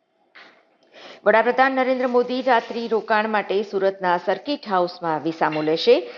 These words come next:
જેના કારણે ત્યાં પણ વિશેષ તૈયારીઓ થઈ રહી છે. સર્કિટ હાઉસની અંદર અને બહાર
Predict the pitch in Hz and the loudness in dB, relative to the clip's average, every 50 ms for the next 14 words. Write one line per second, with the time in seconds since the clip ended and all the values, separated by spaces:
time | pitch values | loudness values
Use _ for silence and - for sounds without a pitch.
0 | - - _ - 285 302 320 330 330 294 262 247 247 247 247 247 254 254 254 233 | -20 -14 _ 0 2 2 2 2 0 2 2 2 2 2 0 -2 -2 -2 0 0
1 | 220 220 220 - 220 202 196 180 190 185 - - 202 208 220 - - - 190 175 | 0 0 0 0 -2 -2 -2 -4 -6 -6 -4 -2 -2 -2 -2 -4 -6 -6 -4 -2
2 | 170 175 165 156 156 156 151 156 156 - - 170 151 135 127 117 127 - - - | 0 0 0 0 0 -2 -4 -4 -6 -6 -6 -6 -6 -4 -6 -10 -10 -10 -12 -12
3 | - _ _ _ _ _ _ _ _ _ _ - 285 285 285 349 339 - 285 269 | -14 _ _ _ _ _ _ _ _ _ _ 2 2 2 2 -2 -6 -2 0 2
4 | 254 262 262 - 277 269 254 233 226 233 247 240 233 220 214 214 190 185 185 190 | 2 2 2 -2 -2 -2 -2 -2 0 0 0 0 0 -2 -4 -2 -2 -2 -2 2
5 | 208 202 208 208 | 4 4 4 4